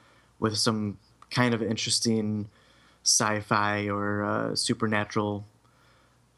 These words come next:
uh, you know, things in there. Um, the guy, the showrunner is actually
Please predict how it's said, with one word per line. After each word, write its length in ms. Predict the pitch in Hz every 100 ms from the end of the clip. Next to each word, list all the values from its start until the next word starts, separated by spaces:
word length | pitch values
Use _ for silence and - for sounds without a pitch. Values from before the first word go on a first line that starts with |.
| -
uh, 300 | 110 104 107 - _ _ _ _ _ _ _ _ _ _
you 100 | 117
know, 120 | 107
things 360 | 110 139 117 107
in 120 | 110
there. 340 | 104 104 107 120 _ _ _ _ _ -
Um, 440 | 110 107 107 104 110 - _ - - - -
the 120 | 117 - _ _ _ -
guy, 480 | 151 151 151 156 147
the 120 | 123
showrunner 680 | 117 160 165 131 123 117 110
is 100 | 107
actually 520 | 113 - 117 110 107